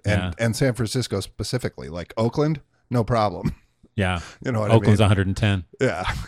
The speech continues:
Speaker 1: <laughs> It's, that's East Bay. You know,
Speaker 2: Yeah.
Speaker 1: it's a whole different world. It's
Speaker 2: No
Speaker 1: twelve,
Speaker 2: wonder they're always so angry.
Speaker 1: twelve and a half miles away,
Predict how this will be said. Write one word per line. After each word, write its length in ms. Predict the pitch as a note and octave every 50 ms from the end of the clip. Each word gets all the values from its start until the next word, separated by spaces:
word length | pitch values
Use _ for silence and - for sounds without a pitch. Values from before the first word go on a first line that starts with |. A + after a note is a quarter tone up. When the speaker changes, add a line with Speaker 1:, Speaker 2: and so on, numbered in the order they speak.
| - - - -
Speaker 1:
<laughs> 340 | _ _ _ _ _ _ _
It's, 260 | A#2+ A2 - - - - - - - - _
that's 200 | - B2 B2 - -
East 280 | B2 A2 G#2+ - - -
Bay. 280 | F#2+ D#2+ D#2 D#2 - - - _ _ _ _ -
You 140 | - D3 A2
know, 60 | F#2+ F#2+
Speaker 2:
Yeah. 100 | G2 G2
Speaker 1:
it's 100 | F#2+ A2
a 80 | F#2
whole 320 | F#2 F#2+ A#2 A2+ G#2+ G#2+ A2
different 320 | G#2+ A2 - A#2+ A2 G#2
world. 380 | A2 G#2+ G#2 G2 F2+ F2+ F2+ - - _
It's 180 | A2 G#2+ - -
Speaker 2:
No 40 | - _
Speaker 1:
twelve, 300 | - - C3+ A#2 A2 A#2+
Speaker 2:
wonder 200 | B2 C3 B2 A2
they're 180 | G2 G#2 G2+ G2+
always 180 | G2+ G2+ F#2+ -
so 160 | - G2 F#2
angry. 320 | F#2+ G#2 G#2 F#2 F2 E2+
Speaker 1:
twelve 300 | D#2+ - B2 A#2 A2+ G#2
and 80 | G#2+ G2+
a 40 | G#2
half 200 | G#2+ G2+ - -
miles 280 | G#2 G#2 G2+ G2+ G2 G2+
away, 420 | F#2+ F#2+ F#2+ G2 F#2+ F#2+ F#2